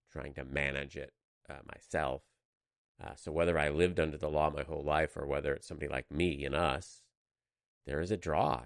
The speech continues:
to having, having it under my own control, having a program that I'm working, that I can see it.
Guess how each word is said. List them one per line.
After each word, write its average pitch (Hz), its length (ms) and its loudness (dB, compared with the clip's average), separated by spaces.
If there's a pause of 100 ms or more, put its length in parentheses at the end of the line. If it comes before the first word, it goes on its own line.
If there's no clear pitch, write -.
(140)
to 69 580 -4 (1200)
having, 85 840 0 (420)
having 92 420 2
it 95 100 6
under 92 180 4
my 82 220 6
own 82 140 4
control, 82 440 -2
having 87 280 2
a 73 40 0
program 73 600 4
that 71 120 -4
I'm 65 160 -8
working, - 420 0
that - 100 -6
I 65 60 -2
can - 180 -14
see 92 280 -8
it. - 120 -14